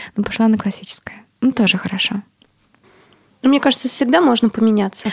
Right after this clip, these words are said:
Speaker 2: То есть
Speaker 1: Конечно,
Speaker 2: лучше
Speaker 1: э,
Speaker 2: классику?
Speaker 1: да, тем более у нас есть,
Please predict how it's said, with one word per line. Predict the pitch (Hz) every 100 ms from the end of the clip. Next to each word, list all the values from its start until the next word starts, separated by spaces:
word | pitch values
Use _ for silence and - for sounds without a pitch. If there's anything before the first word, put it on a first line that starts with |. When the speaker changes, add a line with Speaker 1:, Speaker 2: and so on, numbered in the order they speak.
| -
Speaker 2:
То | 214
есть | 320
Speaker 1:
Конечно, | 349 311 247 226 226
Speaker 2:
лучше | 220 220
Speaker 1:
э, | 220 214 -
Speaker 2:
классику? | - 294 - - 214 -
Speaker 1:
да, | 226 208 196 214
тем | - 247
более | 285 285
у |
нас | 277 277 -
есть, | 240 269 -